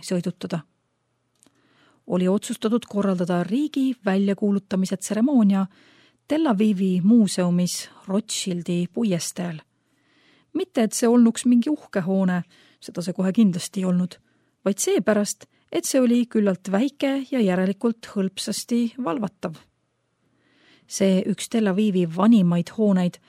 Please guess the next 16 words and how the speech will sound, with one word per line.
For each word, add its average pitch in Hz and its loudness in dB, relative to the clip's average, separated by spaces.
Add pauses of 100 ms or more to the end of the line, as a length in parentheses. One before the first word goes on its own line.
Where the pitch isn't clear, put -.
(420)
oli 240 4
alguses 254 0
kuulunud 202 2 (120)
esimesele 190 2
linnapeale, 170 2 (400)
kes - -4
oli 285 0
pärandanud 202 2
selle 185 0
linna 202 2
kodanikele, 175 0 (480)
et - -4
need 330 -2
rajaksid 240 -2
sinna 185 2 (220)
kunstimuuseumi. 175 0